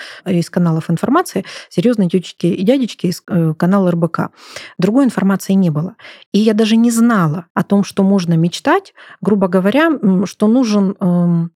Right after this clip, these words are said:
горизонт планирования двадцать лет, тридцать лет. А, я даже не знала, что я финансовую цель могу свою построить. М, не, не только утолить свой бытовой голод, да, купить машину, квартиру. У меня даже, если честно, этих целей не было. По какой причине? Они у меня были кое-как удовлетворены,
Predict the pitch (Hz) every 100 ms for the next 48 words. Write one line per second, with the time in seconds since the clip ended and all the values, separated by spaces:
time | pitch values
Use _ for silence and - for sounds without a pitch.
0 | _ _ - 208 208 226 - 202 233 285
1 | 180 170 160 165 175 175 - - 165 180
2 | - - 190 190 - 175 170 175 - -
3 | - - - - 175 170 196 202 196 226
4 | 226 202 165 - 175 170 190 190 - 175
5 | 175 302 311 196 175 170 - 180 170 190
6 | - - 185 165 - - - - - -
7 | 175 170 165 160 - 196 202 _ - 214
8 | 320 359 - 196 196 185 170 - 175 180
9 | 196 185 180 165 170 156 175 208 233 175
10 | 170 180 175 - 277 208 180 - - 214
11 | 190 208 208 208 - - - 185 185 175
12 | - - 147 147 151 147 147 170 - 190
13 | 190 190 156 - - 165 196 190 185 175
14 | 190 185 185 180 180 - 180 175 185 208
15 | 220 277